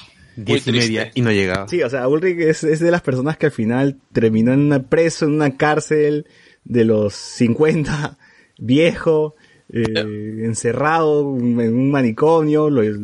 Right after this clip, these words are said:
Speaker 2: Sabiendo que su hijo
Speaker 1: César.
Speaker 2: está allá afuera.
Speaker 3: sabiendo que su hijo está afuera. Dime, dime.
Speaker 1: C-,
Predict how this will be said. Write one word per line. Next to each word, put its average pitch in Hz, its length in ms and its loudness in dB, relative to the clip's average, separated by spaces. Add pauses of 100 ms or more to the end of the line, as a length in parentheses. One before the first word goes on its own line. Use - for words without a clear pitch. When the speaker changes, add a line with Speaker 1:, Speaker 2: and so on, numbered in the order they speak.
(400)
Speaker 2:
Sabiendo 131 320 0
que 123 100 -2
su 131 80 -2
hijo 127 80 2
Speaker 1:
César. 143 40 2
Speaker 2:
está 135 160 -4
allá 131 120 0
afuera. 123 380 -2
Speaker 3:
sabiendo 123 260 -2
que 127 80 -4
su 127 100 -4
hijo 127 120 -6
está 131 140 -4
afuera. 147 640 0
Dime, 143 260 0
dime. 110 240 -4 (540)
Speaker 1:
C-, - 240 -10